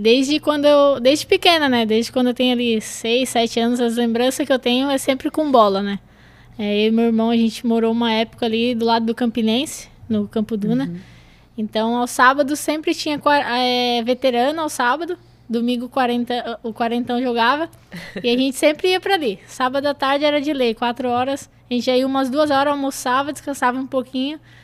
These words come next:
Speaker 1: já ia pro campo, levava a bola, dava quatro horas, começava o jogo, a gente ficava um em ca-, atrás de cada gol, né? A gente era gandula do Campinense.
Speaker 2: <laughs>
Speaker 1: Daí a gente ficava atrás dos gols, dava um intervalo, nós já pegava a bola e saía correndo, né?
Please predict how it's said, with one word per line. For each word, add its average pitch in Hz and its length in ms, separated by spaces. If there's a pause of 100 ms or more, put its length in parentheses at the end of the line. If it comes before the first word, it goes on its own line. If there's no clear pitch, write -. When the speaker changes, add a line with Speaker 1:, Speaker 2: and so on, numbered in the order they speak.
(120)
Speaker 1:
já 247 140
ia 247 140
pro 277 160
campo, 208 360
levava 220 360
a 240 40
bola, 226 400 (400)
dava 226 220
quatro 240 320
horas, 247 240
começava 240 540
o 247 60
jogo, 262 460 (460)
a 220 80
gente 240 240
ficava 247 340
um 269 140
em 302 100
ca-, 294 160
atrás 262 360
de - 60
cada 269 220
gol, 247 220
né? 214 120
A - 20
gente 208 240
era 226 100
gandula 254 560 (260)
do 214 300
Campinense. 226 760 (300)
Speaker 2:
<laughs> - 300
Speaker 1:
Daí 220 180
a 233 40
gente 240 180
ficava 247 380
atrás 269 300
dos 277 180
gols, 277 360
dava 269 260
um 311 40
intervalo, 285 520
nós 294 160
já 262 160
pegava 262 480
a 269 40
bola 262 200
e - 20
saía 285 160
correndo, 277 420
né? 190 140